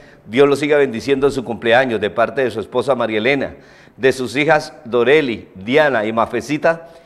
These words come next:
que le envían muchas felicitaciones, que gracias por ser un buen esposo, que gracias por ser tan excelente padre, pero sobre todo yo le quiero dar las gracias, doctor Armando Rafael Salaria-, Sarabia,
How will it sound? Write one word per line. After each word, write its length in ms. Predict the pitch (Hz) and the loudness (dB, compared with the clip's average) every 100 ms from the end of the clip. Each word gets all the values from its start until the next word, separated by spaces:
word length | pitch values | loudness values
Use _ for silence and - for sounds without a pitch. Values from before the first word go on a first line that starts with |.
| - _ | -20 _
que 120 | - | -2
le 100 | 123 | 0
envían 420 | 117 131 147 151 - | 0 2 0 0 -10
muchas 460 | 135 156 175 165 135 | -8 -6 -2 0 0
felicitaciones, 720 | 131 110 123 113 127 143 139 | -2 -2 -4 -4 -2 -4 -4
que 140 | 127 | -4
gracias 360 | 110 135 139 135 | 2 2 2 -2
por 140 | 123 | -2
ser 140 | 113 131 | -2 -2
un 100 | 131 | 0
buen 160 | 135 | 0
esposo, 540 | 131 - 147 143 147 139 - - - | -2 -2 0 0 -4 -10 -20 -20 -6
que 140 | 127 | -2
gracias 420 | 110 139 143 135 131 | 4 4 4 0 -2
por 160 | 123 | -2
ser 160 | 113 123 | -2 0
tan 160 | 139 | 0
excelente 500 | 123 107 117 120 123 | 0 -2 -2 -2 -2
padre, 460 | 135 143 139 139 143 - - - | 0 2 4 2 -4 -14 -20 -2
pero 180 | 139 135 | 2 2
sobre 240 | 139 127 | 2 0
todo 460 | - 165 175 170 - 123 | 4 4 4 2 -2 0
yo 180 | 151 | 2
le 80 | 160 | 4
quiero 220 | 156 156 | 2 2
dar 80 | 147 | 4
las 120 | 147 | 4
gracias, 380 | 135 139 139 135 | 2 2 2 -2
doctor 300 | 120 - 131 | -2 -2 0
Armando 280 | 135 127 113 | 2 0 -2
Rafael 320 | 107 107 110 | -2 -2 -2
Salaria-, 400 | 127 123 123 131 - | 0 0 0 -4 -2
Sarabia, 440 | 123 123 131 | 0 2 2